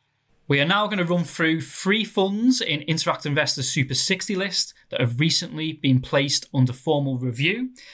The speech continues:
by Interactive Investor's analyst team. And those three funds are Lindsell Train, Japanese equity, T M Crux, European special situations, and C F P S D L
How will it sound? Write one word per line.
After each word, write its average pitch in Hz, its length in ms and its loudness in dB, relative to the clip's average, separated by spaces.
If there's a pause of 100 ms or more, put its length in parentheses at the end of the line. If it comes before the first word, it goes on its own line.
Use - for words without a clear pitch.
(180)
by 131 340 2
Interactive 202 380 0
Investor's 131 640 0 (160)
analyst 127 520 0
team. 110 440 -2 (400)
And 123 120 6
those 170 240 4
three 165 220 0
funds 160 580 -2
are 147 540 4
Lindsell 175 420 0
Train, 196 680 0
Japanese 135 420 2
equity, 208 540 -2 (580)
T 220 460 0
M 160 320 2 (140)
Crux, - 680 0
European 139 500 2
special 131 320 -2
situations, 175 880 0 (380)
and 131 280 4 (120)
C 196 260 0
F 139 220 -4
P 139 400 -2 (240)
S 208 180 0
D 123 180 2
L 123 380 0